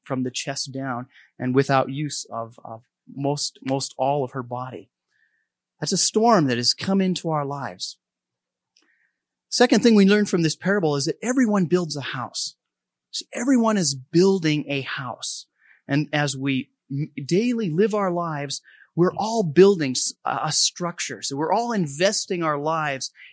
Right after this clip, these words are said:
into something. And when the weather's nice and when, w-, before there's any storm, you really can't tell the difference between the house that's built on the rock and the house that's built on the sand. There's no difference at all.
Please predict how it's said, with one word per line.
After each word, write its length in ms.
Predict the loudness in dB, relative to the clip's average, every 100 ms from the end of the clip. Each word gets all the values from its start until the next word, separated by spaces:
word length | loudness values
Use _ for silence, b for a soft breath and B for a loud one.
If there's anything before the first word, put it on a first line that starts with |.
| B
into 280 | 2 2 -2
something. 640 | -2 -2 -6 -8 -12 -16 _ _ _ _ _
And 200 | 0 2
when 340 | 4 2 0 -4
the 100 | -2
weather's 520 | 4 6 6 4 0 0
nice 460 | 0 0 -2 -4
and 120 | -2
when, 240 | 0 0 -4
w-, 240 | -8 -8
before 340 | -8 -4 2 2
there's 240 | 2 -2
any 180 | -4 -4
storm, 600 | -4 -4 -4 -2 -2 -6 b b b b
you 140 | 2
really 260 | 4 4 2
can't 300 | 0 -2 -2
tell 240 | -2 0
the 100 | 2
difference 420 | 4 2 2 -4 -2
between 400 | -4 -2 -2 0
the 80 |
house 300 | 0 0 -2
that's 160 | -4 -6
built 260 | -2 -2 0
on 120 | 0
the 100 | 2
rock 360 | 2 2 2 -4 B B B
and 120 | 4
the 60 | 6
house 220 | 6 4
that's 180 | 0 -2
built 280 | -2 -2 0
on 140 | -2
the 60 | -2
sand. 380 | -4 -6 -6
There's 160 | -6 -2
no 140 | -2
difference 480 | 0 -2 -2 -6 -6
at 80 | -8
all. 280 | -8 -8